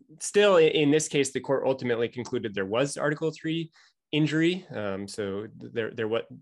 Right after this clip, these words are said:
Intel had standing to bring the appeal. A-, and, and they based that on, on two facts. So one is that i-, when Intel's customer was sued, the, at least one, a partial basis for the suit was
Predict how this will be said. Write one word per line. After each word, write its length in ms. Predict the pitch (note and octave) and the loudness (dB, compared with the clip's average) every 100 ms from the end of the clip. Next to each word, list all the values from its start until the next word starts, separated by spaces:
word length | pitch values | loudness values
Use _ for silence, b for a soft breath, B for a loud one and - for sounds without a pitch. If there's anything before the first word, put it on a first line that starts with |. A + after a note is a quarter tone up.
| - | -4
Intel 340 | C3+ C3 C3 A#2 | -4 -2 -2 0
had 240 | A#2 A#2+ | -2 -2
standing 360 | - A#2 A#2 A2+ | -2 -2 -2 -6
to 100 | G#2 | -6
bring 200 | G#2+ G#2 | -4 -2
the 100 | G2 | -4
appeal. 460 | - G2+ F#2+ F#2 B B B B B B2+ | -4 -2 -2 -4 B B B B B -8
A-, 300 | - B2+ C3 | -6 -2 -2
and, 280 | B2 B2+ | -2 -2
and 220 | C#3+ C3+ C#3 | -2 0 0
they 80 | |
based 280 | C#3 F3 D#3+ | 2 0 2
that 240 | D#3 C#3 - - | 2 0 -4 -6
on, 140 | C3 B2 | -2 0
on 300 | C3 A#2 A#2 | 0 0 -2
two 180 | C#3+ B2 | -2 -2
facts. 260 | F#2+ F2+ | -2 -2
So 100 | A#2 | -2
one 280 | G#2+ C3 C#3+ | 0 2 4
is 240 | B2+ A2+ G#2+ | 2 0 -2
that 220 | G#2+ - | -2 -2
i-, 340 | D#3 E3 - B2 | -2 -2 -6 -8
when 540 | C3 C#3 D3+ C#3 B2+ - - | 0 2 4 2 0 -8 -6
Intel's 320 | C#3 B2+ A#2 | -4 -2 -2
customer 440 | - A#2+ - A2+ G#2 | -2 -4 -2 -4 -4
was 220 | G2 - | -4 -4
sued, 420 | A#2 G2+ F#2+ A#2 - B - | -4 -4 -4 -8 -16 B -10
the, 160 | G#2 G2 - - _ | -10 -10 -20 -20 _
at 100 | B2 | -4
least 160 | A2+ A2 | -4 -4
one, 400 | A#2 C3 B2 - _ _ - | -2 0 -2 -6 _ _ -8
a 80 | |
partial 380 | - D#3 D#3 C3+ | -2 0 2 0
basis 420 | G2+ G2+ - G#2+ | 0 -2 -4 -8
for 200 | - G#2 | -6 -4
the 100 | G2 | -4
suit 300 | G2 G2+ G2+ - | -6 -6 -8 -4
was 320 | A2 G2 | -2 -2